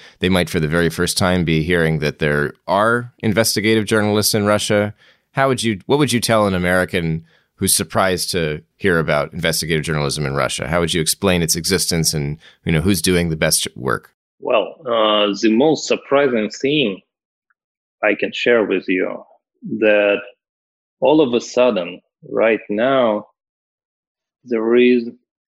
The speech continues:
Speaker 2: a good situation in Russia for investigative journalism. All of a sudden, again, I call it new samizdat. Of course, you know what samizdat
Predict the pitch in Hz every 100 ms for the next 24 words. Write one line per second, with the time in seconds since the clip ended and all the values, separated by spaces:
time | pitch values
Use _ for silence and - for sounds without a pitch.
0 | _ _ _ _ _ _ _ - 113 110
1 | 143 - 120 - 110 110 - 107 98 101
2 | 104 104 - - _ 95 101 101 101 98
3 | 101 104 - 104 98 101 101 98 131 160
4 | 113 90 - - _ _ _ _ _ _
5 | _ 104 110 120 123 - 151 98 90 101
6 | 120 104 - _ _ _ _ 113 120 -
7 | 147 185 139 104 _ _ _ _ 123 127
8 | 156 135 147 156 139 101 - 92 82 _
9 | _ _ _ 98 - 147 147 120 143 143
10 | 113 113 110 101 95 104 104 -